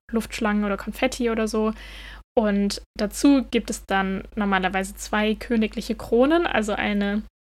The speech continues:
Königskrone und eine Königinnenkrone für die Gewinner. Das erkläre ich auch gleich später nochmal genauer. Als Alternativen zu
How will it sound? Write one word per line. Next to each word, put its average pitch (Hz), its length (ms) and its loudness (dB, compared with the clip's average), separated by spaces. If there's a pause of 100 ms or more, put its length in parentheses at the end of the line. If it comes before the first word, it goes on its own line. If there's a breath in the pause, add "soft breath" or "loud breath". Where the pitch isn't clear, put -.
(180)
Königskrone 277 720 2
und 220 100 4
eine 202 180 -2
Königinnenkrone 302 1120 2 (300 loud breath)
für 240 260 4
die 220 280 2
Gewinner. 214 580 2 (200)
Das - 140 -6
erkläre - 300 -4
ich - 140 -8
auch - 120 -6
gleich - 220 -4
später 196 340 -2
nochmal 196 320 0
genauer. 202 440 -2 (260)
Als 233 280 4
Alternativen 247 920 4
zu 247 380 2